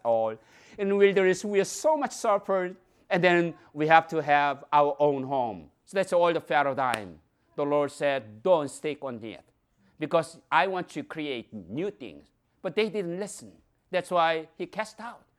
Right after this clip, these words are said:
And they go to the different nations. You know, they never experienced before the Babylonian culture. They never experienced the, uh, even Median and Persian culture. The new generation came out. That's a Daniel's generation.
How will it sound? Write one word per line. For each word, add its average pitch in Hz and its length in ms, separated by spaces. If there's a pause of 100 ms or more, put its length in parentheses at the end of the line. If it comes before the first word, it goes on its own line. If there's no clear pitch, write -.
(220)
And 180 120
they 185 100
go 202 180
to 202 140
the 170 100
different 190 340
nations. 185 600 (560)
You 196 160
know, 190 80
they 190 200
never 226 220
experienced 208 540
before 190 220
the 180 80
Babylonian 202 640
culture. 139 500
They 185 160
never 220 180
experienced 202 600
the, 202 220
uh, 208 60
even 202 280
Median 214 540
and 202 140
Persian 226 340
culture. 180 480 (460)
The 170 180
new 202 600
generation 190 720
came 180 260
out. 185 260 (500)
That's 127 160
a 120 60
Daniel's 117 460
generation. 92 600